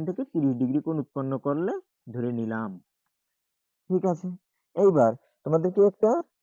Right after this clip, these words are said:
দিয়ে দেওয়া হলো যে প্রথম বন্ধু থেকে এই যে এখান থেকে এখানে এই ব্যক্তিটা যে দাঁড়ায় আছে এর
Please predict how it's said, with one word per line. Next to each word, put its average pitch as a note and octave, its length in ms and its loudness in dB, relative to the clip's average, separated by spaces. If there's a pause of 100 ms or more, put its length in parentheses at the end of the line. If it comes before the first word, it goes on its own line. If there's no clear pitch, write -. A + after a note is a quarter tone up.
(320)
দিয়ে G3 180 2
দেওয়া F3 200 6
হলো C3 140 0
যে B2 100 -4 (100)
প্রথম D#3 280 -4 (100)
বন্ধু F#3 280 -4
থেকে D#3+ 360 -4 (200)
এই D3 160 -2
যে B2 120 -4
এখান C#3 320 -6
থেকে D3+ 240 -4 (140)
এখানে C#3 280 -4
এই C#3+ 100 0
ব্যক্তিটা B2+ 480 -6
যে C3 120 -6
দাঁড়ায় A#2 400 -4
আছে D3+ 240 -4 (440)
এর B2+ 100 -6